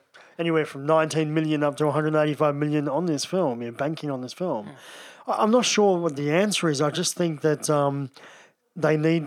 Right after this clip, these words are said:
Speaker 1: to maybe cut the trailers slightly different or, or
Speaker 2: I don't
Speaker 1: have
Speaker 2: know.
Speaker 1: less of them. And
Speaker 2: Well, I think you said it already. I think it's they. I think it's we. And you said that
Speaker 1: Hmm.
Speaker 2: we
Speaker 1: You, you have a choice.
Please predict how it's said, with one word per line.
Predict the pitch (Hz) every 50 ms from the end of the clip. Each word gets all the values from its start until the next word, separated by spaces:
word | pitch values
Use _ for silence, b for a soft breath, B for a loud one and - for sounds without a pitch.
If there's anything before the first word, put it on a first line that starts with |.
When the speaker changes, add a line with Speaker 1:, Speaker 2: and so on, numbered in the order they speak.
| - - 160
Speaker 1:
to | 151 147 147 147 143 143 143 143 131 _ _ _ _ _ _ _ _ _ _ _ _
maybe | 185 170 170 165 170 160 165 165 160 156 139 -
cut | - - 180 175 -
the | - 147
trailers | - - 147 156 170 180 175 151
slightly | - - 156 160 160 147 151 147
different | 120 143 160 - - 208 202 175 139
or, | 117 120 117 113 113 113 117
or | 123 131 123 120 123
Speaker 2:
I | 175 214
don't | 233 240
Speaker 1:
have | 220 156 143
Speaker 2:
know. | 143 147
Speaker 1:
less | 165 180 - - 180
of | 165 135 120
them. | 139 123 117 117 113 113
And | 113 110 113 110 - -
Speaker 2:
Well, | 196 208
I | 220
think | 220 247 220
you | 202 180
said | - 196 185 156
it |
already. | 165 156 156 160 143 -
I | 156 185
think | 214 202 160
it's | - 135
they. | 123 151 147 160 190 214
I | 196
think | 175 160 151
it's | 143 131
we. | 123 143 143 123 170 - _ _ _ _ _ _ _ _ _ _ _ _ _ _ _ _ -
And | 151 156
you | 160 151
said | - 185 180 160
that | 143 185 190 190
Speaker 1:
Hmm. | 151 - - _ _ _ - - - - 160 139
Speaker 2:
we | 160 190 202 170 147 151 165 185
Speaker 1:
You, | 160 160
you | 185 202 175 175 156
have | 156 143 139
a |
choice. | - - 180 147 - - - -